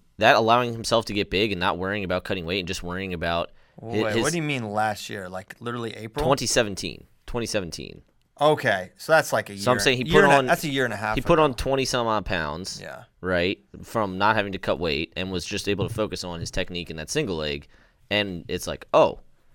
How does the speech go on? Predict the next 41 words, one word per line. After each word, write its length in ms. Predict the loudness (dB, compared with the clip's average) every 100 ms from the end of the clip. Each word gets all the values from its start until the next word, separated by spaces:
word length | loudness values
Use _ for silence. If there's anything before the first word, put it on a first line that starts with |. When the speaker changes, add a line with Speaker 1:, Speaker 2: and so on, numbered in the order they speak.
| _ _ -20 -2
Speaker 1:
this 200 | 0 0
is 120 | -4
this 120 | -8
kid's 220 | -8 -8
ceiling 320 | -8 -8 -10 -14
now." 240 | -14 -16 _ _ _ _ _ _ -6
Speaker 2:
Yeah, 400 | 2 6 6 6
I 100 | 4
don't 140 | 6
know 120 | 6 4
if 140 | 2
it's 340 | -4 -6 -14 -16 _ _ _
just 180 | -12 -8
emerging. 520 | -4 0 0 0 -2
I 60 | -2
don't 100 | -2
know 80 | -2
if 100 | -6
it's 100 | -12
a 60 |
cutting 400 | -6 -6 -4 -6
weight 320 | -4 -4 -4
thing, 420 | -8 -8 -8 -10 -12
but, 300 | -4 -4 -4 _ _ _
yeah, 140 | -6
what 140 | -4 -4
he 60 |
was 120 | -4 -4
able 180 | -6
to 80 | -8
do, 160 | -8 -8
he 80 | -8
beat 180 | -12
Caden 240 | -12 -12 -10
Gaffeller, 300 | -8 -6 -6
he 60 |
beat 180 | -8 -14
Nick 260 | -16 -18 -16
Lee, 280 | -14 -14 -12
Yaya 380 | -10 -8 -8 -10
Thomas, 680 | -10 -10 -10 -12 -14 -16